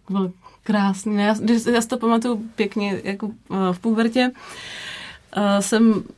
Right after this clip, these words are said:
měla ráda foglarovky a takové ty, no, foglarovky v dětství, ale později, ehm, takové ty folkové věci a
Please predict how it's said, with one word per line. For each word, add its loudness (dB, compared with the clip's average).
měla 4
ráda 4
foglarovky -4
a -2
takové -6
ty, -4
no, 2
foglarovky -2
v -2
dětství, -2
ale -2
později, 0
ehm, -2
takové -6
ty -4
folkové -2
věci -2
a -4